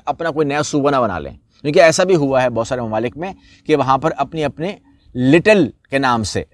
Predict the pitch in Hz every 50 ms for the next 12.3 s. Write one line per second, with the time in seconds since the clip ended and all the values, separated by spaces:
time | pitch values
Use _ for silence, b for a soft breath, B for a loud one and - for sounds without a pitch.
0 | - - 113 120 135 127 127 147 147 143 143 139 139 139 143 139 127 117 120 135
1 | - - _ _ b b b b b _ 120 120 139 165 214 220 214 196 202 180
2 | 170 170 175 - - 190 185 - - - - 180 185 185 160 151 175 175 175 165
3 | 165 151 143 139 135 135 117 120 120 - - 156 165 - 175 170 170 170 185 180
4 | 202 170 160 170 170 151 135 120 107 87 80 64 - - _ _ _ _ _ 156
5 | 165 156 185 160 123 101 - _ _ _ _ _ _ _ _ _ _ _ - 139
6 | 131 - - - 147 151 156 160 151 - _ _ _ _ _ - 131 117 107 139
7 | 139 135 160 214 202 202 214 - - 156 151 127 131 170 190 175 160 143 117 104
8 | 101 - - 139 151 151 - - 180 165 165 160 156 143 143 123 - 131 - -
9 | 170 170 160 156 160 180 170 160 139 135 143 160 156 143 139 143 147 147 147 143
10 | 131 b b b b b - - 147 143 147 131 - - 151 131 147 - - 151
11 | 170 170 160 147 135 - - 180 156 143 123 135 127 123 143 - _ b b b
12 | b b b 170 196